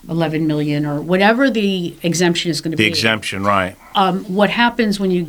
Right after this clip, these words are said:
Speaker 1: gift that kind of money, it becomes reportable at a certain amount.
Speaker 2: Okay. Well, I think, yeah, we, everyone is, has got an individual situation, but the other question, I guess, that comes into mind, we talked about trust.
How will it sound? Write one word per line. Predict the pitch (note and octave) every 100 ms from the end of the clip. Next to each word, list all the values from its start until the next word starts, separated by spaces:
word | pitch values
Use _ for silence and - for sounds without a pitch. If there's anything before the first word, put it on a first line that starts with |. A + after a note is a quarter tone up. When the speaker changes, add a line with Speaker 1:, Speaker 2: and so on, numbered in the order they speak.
| D3
Speaker 1:
gift | G3 F#3 E3 - - -
that | E3 E3 D#3+
kind | - E3
of | D#3
money, | E3+ E3+
it | F3 F3 -
becomes | - F3 D3+
reportable | D3 C#3+ F3+ E3+ E3 D3+
at | D3
a | C#3+
certain | - C#3+ D3 D3+ C#3+
amount. | E3+ E3+ E3 - _ _ - - - - - - _ _ _ -
Speaker 2:
Okay. | C3 C#3+ G2 G#2 - - - - - _
Well, | C#3+ E3 E3+ - _ _ - - _ -
I | D3+
think, | C#3+ G3+ G3+ - _ _
yeah, | E3 B2+
we, | B2 D3 D#3 -
everyone | C#3 E3 G#3 F#3+ E3+ D3+ -
is, | B2 A2 - - - -
has | A2 G#2
got | A2+ G#2
an | G#2
individual | C#3+ C#3 B2+ A#2+ A#2 G#2+
situation, | - G#2+ - G2+ F#2 F#2 G#2+ G2+
but | G2+ G2+ G2+
the | B2 D3
other | B3 F#4+
question, | - A#2+ G#2+ A2 G2+
I | G2 F#2+
guess, | G#2+ G2+
that | G#2+ F#2+
comes | - G#2+ G2
into | F#2
mind, | F#2 F2 F2+
we | G2
talked | - B2+ C3
about | A2 F2+
trust. | - G#2 G2+